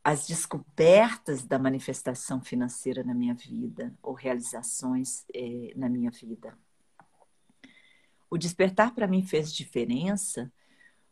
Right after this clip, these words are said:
porque eu não estou mais perdida dentro da história que vem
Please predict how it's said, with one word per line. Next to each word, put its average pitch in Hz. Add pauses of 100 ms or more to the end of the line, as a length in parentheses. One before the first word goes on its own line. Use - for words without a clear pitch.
(140)
porque 180
eu 180
não 185
estou 180
mais 170 (600)
perdida 202 (140)
dentro 131
da 113
história 110 (540)
que 196
vem 135